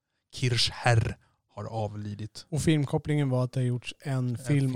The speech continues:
Speaker 2: om henne?
Speaker 1: om hennes relation
Speaker 2: Okej.
Speaker 1: med, med Stuart Sutcliffe, ja.
Speaker 2: Okej.
Speaker 1: Eh, too, too long sökt, eller vad säger du?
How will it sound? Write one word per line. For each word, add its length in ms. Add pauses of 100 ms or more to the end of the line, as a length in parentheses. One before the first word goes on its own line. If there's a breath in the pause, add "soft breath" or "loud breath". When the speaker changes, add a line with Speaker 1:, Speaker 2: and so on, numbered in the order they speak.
Speaker 2:
om 140
henne? 320
Speaker 1:
om 120
hennes 260
relation 580
Speaker 2:
Okej. 160
Speaker 1:
med, 320 (180)
med 200
Stuart 300
Sutcliffe, 500
ja. 160 (180)
Speaker 2:
Okej. 320
Speaker 1:
Eh, 320 (1200)
too, 380
too 260
long 200
sökt, 460
eller 120
vad 100
säger 140
du? 100